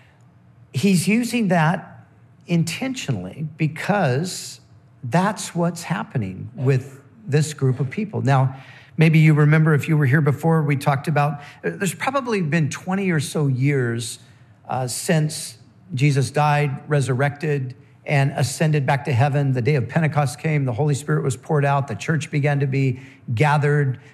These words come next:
Many of these people that are being written to here, I think it was written primarily to Jews in Jerusalem,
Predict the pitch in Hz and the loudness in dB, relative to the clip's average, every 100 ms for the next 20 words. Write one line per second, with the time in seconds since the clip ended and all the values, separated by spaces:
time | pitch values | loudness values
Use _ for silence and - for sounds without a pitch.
0 | - 147 180 180 147 143 156 131 - 165 | 2 4 6 4 4 4 4 2 2 2
1 | 165 143 147 135 147 123 151 156 120 156 | 4 2 2 2 2 2 0 0 -4 -2
2 | 135 151 151 139 135 151 139 131 110 143 | -2 0 0 0 -2 -4 -4 -4 -4 -4
3 | 135 139 135 139 143 143 135 107 139 143 | -4 -2 0 2 0 -2 -4 -4 -2 -2
4 | 135 117 131 143 139 151 151 139 | -2 -2 -2 -2 -2 -2 -2 -4